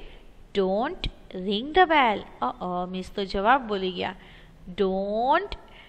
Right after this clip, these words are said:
dash the bell." જો ભાઈ, બેલ કહ્યું છે, આને બેલ કહેવાય, ડોરબેલ હોય ને.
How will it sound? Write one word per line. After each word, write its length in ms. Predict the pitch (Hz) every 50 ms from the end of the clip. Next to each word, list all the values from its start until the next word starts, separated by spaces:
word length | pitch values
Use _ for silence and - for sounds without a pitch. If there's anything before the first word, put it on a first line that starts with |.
| - - - 214 196
dash 520 | 202 190 185 190 190 190 196 202 240 262 - - - -
the 80 | 349
bell." 480 | 359 - 381 392 392 381 349 339 349 339 339 - - - - - - - - - - -
જો 100 | - 294
ભાઈ, 240 | 269 254 196 - - - - -
બેલ 460 | 202 196 196 214 220 226 240 277 285 254
કહ્યું 320 | - 233 214 202 202 208 202
છે, 180 | - - 240
આને 380 | 269 349 349 269 254 233 233 233
બેલ 320 | 220 208 220 220 226 233 220 226
કહેવાય, 320 | 208 196 190 196 190 190
ડોરબેલ 480 | 190 202 202 208 214 220 240 247 254 285
હોય 140 | 349 440
ને. 200 | 453 381 220 185